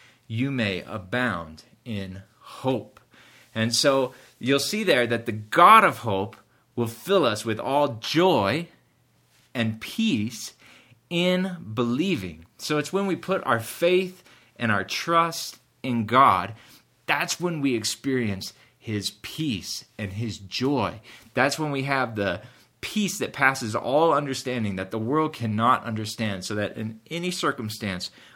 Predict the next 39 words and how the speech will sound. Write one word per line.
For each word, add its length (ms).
we 100
can 160
enjoy 320
the 100
peace 580
and 160
the 80
joy 420
of 180
God. 320
Even 280
though, 360
yes, 600
there 360
are 200
bad 420
things 300
happening, 580
but 280
we 340
can 220
be 160
centered 640
in 160
Christ, 520
and 140
we 120
can 140
have 360
the 100
hope 600
of 160
knowing 640
that 120
our 140
God 360
is 160
with 220
us, 280